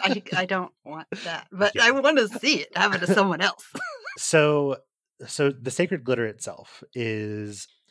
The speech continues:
Speaker 2: they're depending on, so I'm about to go into a lot of terminology, so I want to explain everything before I do. <laughs> So houses are essentially chapters.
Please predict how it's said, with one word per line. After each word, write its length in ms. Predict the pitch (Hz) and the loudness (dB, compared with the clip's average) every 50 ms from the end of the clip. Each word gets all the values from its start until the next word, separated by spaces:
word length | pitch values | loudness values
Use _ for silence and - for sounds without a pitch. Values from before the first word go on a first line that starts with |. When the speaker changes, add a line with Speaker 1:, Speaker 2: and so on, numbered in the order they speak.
| _ _ _ _ _ _ _ _ _ _ _ _ _ _ _ _ _ _ _ _ _ _ _ _ | _ _ _ _ _ _ _ _ _ _ _ _ _ _ _ _ _ _ _ _ _ _ _ _
Speaker 2:
they're 340 | - 123 147 143 135 127 - 139 | -4 0 0 2 2 0 -4 -8
depending 500 | 127 131 127 - 147 147 143 143 139 135 | -8 -8 -6 -6 -6 -6 -4 -6 -6 -6
on, 360 | 110 107 107 104 101 104 104 107 | -6 -6 -6 -6 -6 -8 -12 -12
so 320 | - - 113 95 90 - _ _ _ _ _ _ _ _ _ _ - - _ - | -10 -8 -8 -8 -10 -14 _ _ _ _ _ _ _ _ _ _ -20 -20 _ -16
I'm 80 | 110 98 | -12 -8
about 180 | 95 98 - | -8 -8 -8
to 60 | 104 | -6
go 100 | 92 98 | -8 -8
into 140 | 95 90 98 | -8 -8 -8
a 40 | 95 | -10
lot 140 | 92 92 90 | -10 -10 -10
of 60 | - | -10
terminology, 540 | - - 101 92 85 87 87 85 - - 82 | -10 -10 -10 -10 -12 -14 -14 -14 -14 -16 -16
so 160 | - - 90 | -16 -14 -14
I 40 | 87 | -12
want 140 | 90 87 85 | -14 -14 -14
to 60 | 87 | -14
explain 380 | 87 - - - 95 90 90 87 | -14 -16 -14 -12 -12 -12 -12 -14
everything 440 | 80 - 87 87 - - 92 90 87 | -16 -18 -18 -18 -16 -16 -16 -16 -18
before 260 | 90 - - 90 82 | -20 -20 -18 -18 -18
I 60 | 80 | -18
do. 680 | - - - - - - - - 120 - - - 139 131 - - - - | -18 -20 -20 -20 -20 -20 -18 -16 -16 -6 -4 -2 -2 -2 -4 -10 -20 -20
<laughs> 180 | - _ _ | -20 _ _
So 540 | - - - 127 120 117 120 113 113 113 110 - _ _ _ _ _ _ _ _ _ _ _ _ _ _ _ _ _ _ _ _ _ _ _ | -4 2 4 4 4 4 2 0 -4 -6 -10 -14 _ _ _ _ _ _ _ _ _ _ _ _ _ _ _ _ _ _ _ _ _ _ _
houses 540 | - - 131 131 143 139 151 147 143 139 139 | -2 2 2 2 2 2 0 0 0 0 -2
are 140 | 117 107 107 | -4 -4 -4
essentially 340 | 104 - 107 101 - 98 95 | -4 -6 -10 -10 -10 -12 -12
chapters. 680 | - - 87 - _ - - - - - - - | -12 -14 -16 -16 _ -20 -20 -20 -20 -18 -18 -18